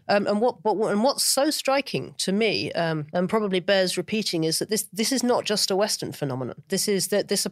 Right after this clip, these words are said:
it, it's, it's present in China, it's present in Japan, it's present pretty much everywhere in the world where we have, where, where technocapital is, I mean, the, a highly technological, you know, atomizing, knowledge-based,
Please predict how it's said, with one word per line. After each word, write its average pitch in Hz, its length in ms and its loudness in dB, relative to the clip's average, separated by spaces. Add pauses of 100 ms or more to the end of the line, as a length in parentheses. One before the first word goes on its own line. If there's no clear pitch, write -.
(100)
it, 196 180 0
it's, - 400 -2
it's 165 180 -2
present 165 320 0
in 156 80 -2
China, 226 360 2
it's - 160 -2
present 165 260 -2
in 143 80 -8
Japan, 208 320 0
it's - 140 -4
present 190 340 -2
pretty 233 180 0
much 214 280 2
everywhere 226 440 2
in 202 120 2
the 196 80 2
world 190 360 4
where 175 160 2
we 175 120 0
have, 175 420 2 (120)
where, 180 220 2
where 185 220 2
technocapital 170 760 -2 (160)
is, 151 300 -2
I 156 60 -4
mean, 147 140 -4
the, 151 260 -2 (380)
a 165 60 4
highly 190 340 2
technological, 175 960 -2
you 170 120 0
know, 165 80 0
atomizing, 165 920 0 (120)
knowledge-based, 170 1200 0